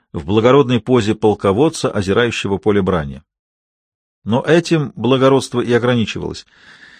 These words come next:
Генерал оказался лысым, пухлым коротышкой. Необычной была лишь его крайняя бледность. Лет шестидесяти, до того бескровный, что, казалось, вот-вот потеряет сознание.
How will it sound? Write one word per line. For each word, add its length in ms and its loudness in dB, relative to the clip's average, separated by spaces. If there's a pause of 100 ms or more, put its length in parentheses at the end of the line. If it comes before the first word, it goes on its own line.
(420)
Генерал 480 4
оказался 500 2
лысым, 400 2
пухлым 400 0
коротышкой. 640 -2 (380)
Необычной 760 2
была 260 2
лишь 160 0
его 160 0
крайняя 380 2
бледность. 720 -2 (640)
Лет 180 2
шестидесяти, 840 -4
до 160 -6
того 220 2
бескровный, 580 0
что, 160 -8
казалось, 500 2
вот-вот 460 -2
потеряет 340 -2
сознание. 540 -4